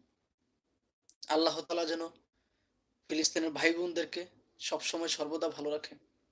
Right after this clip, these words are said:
যদিও বর্তমান যে সময়, এই সময়ে কিছু হায়নাদার আমাদের মুসলিম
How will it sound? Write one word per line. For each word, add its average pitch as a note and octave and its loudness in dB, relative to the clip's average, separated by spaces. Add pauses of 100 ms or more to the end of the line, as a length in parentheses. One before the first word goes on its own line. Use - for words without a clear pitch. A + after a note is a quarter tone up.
(360)
যদিও D#3+ 2 (560)
বর্তমান E3+ 0
যে D#3+ 4
সময়, D#3+ 4 (220)
এই D#3 2
সময়ে E3 4 (1080)
কিছু E3+ 8
হায়নাদার F3 4 (1000)
আমাদের D3 -4
মুসলিম E3 4